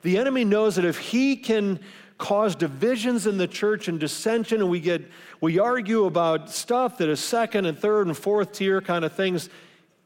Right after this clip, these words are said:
he's gonna compromise our witness. It's gonna sound like all those voices before where he goes, "Ah,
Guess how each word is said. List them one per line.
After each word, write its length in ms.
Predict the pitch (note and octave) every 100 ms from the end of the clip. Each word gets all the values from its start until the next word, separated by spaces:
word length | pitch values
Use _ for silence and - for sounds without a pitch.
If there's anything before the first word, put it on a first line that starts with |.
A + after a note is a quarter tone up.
| _ _
he's 180 | - E3+
gonna 160 | F#3 D#3
compromise 600 | E3 E3 C#3+ C3+ C3+ B2
our 60 |
witness. 420 | B2 B2+ A2+ G2+
It's 140 | E3+ D#3+
gonna 180 | F#3+ D#3+
sound 320 | - F3 E3+
like 160 | D3
all 200 | D#3+ E3+
those 160 | E3 C#3+
voices 420 | A#2+ E3 D#3+ C#3+
before 380 | C3 B2+ E3 D#3+
where 80 | C#3+
he 80 | A#2+
goes, 280 | B2+ G#2+
"Ah, 460 | B2 A2 A2 F#2+